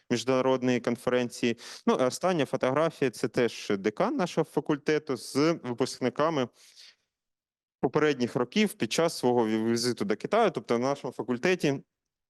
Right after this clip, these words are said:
ну, доволі багато китайських студентів навчається, ось, і це якраз наші там студенти, та, китайські. Також у нас є багато, бачите, міжнародних партнерів, та.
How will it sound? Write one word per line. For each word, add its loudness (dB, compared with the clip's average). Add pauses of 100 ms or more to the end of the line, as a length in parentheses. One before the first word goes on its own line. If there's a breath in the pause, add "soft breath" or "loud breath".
(220)
ну, 2
доволі 2
багато -2
китайських -2
студентів -2
навчається, 0
ось, 0
і -2
це 0
якраз -4
наші -2 (440 loud breath)
там -2
студенти, -2 (200)
та, -2
китайські. -6 (2250)
Також 0
у 2
нас 0
є 4
багато, 2 (200)
бачите, -2
міжнародних 0
партнерів, -2
та. 0